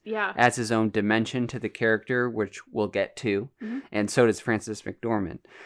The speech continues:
Speaker 2: But let's get right into our journey. So Laura is a big Shakespeare
Speaker 1: <laughs>
Speaker 2: head, okay?
Speaker 1: Yeah.
Speaker 2: She loves the guy. I
Speaker 1: I
Speaker 2: mean,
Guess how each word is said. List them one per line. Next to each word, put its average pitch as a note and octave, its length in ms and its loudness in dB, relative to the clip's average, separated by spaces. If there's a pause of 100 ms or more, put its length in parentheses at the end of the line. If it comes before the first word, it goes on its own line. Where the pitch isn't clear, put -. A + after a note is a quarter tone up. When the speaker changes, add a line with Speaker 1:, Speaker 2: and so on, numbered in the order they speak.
(480)
Speaker 2:
But B2+ 260 8
let's C3+ 340 8
get - 280 4
right C#3 360 8
into C#3 760 4
our G#2+ 160 6
journey. A2 580 4
So A2+ 440 6
Laura D#3+ 400 10
is B2+ 140 6
a A2 60 2
big G2+ 260 2
Shakespeare E2+ 600 -2
Speaker 1:
<laughs> - 0 -
Speaker 2:
head, D#2+ 360 0 (120)
okay? G#2 460 4
Speaker 1:
Yeah. A3 200 2
Speaker 2:
She C3 280 4
loves A2 380 8
the G2+ 120 -4
guy. C2 420 -2
I G#2 60 0
Speaker 1:
I G#2+ 100 2
Speaker 2:
mean, G2 300 2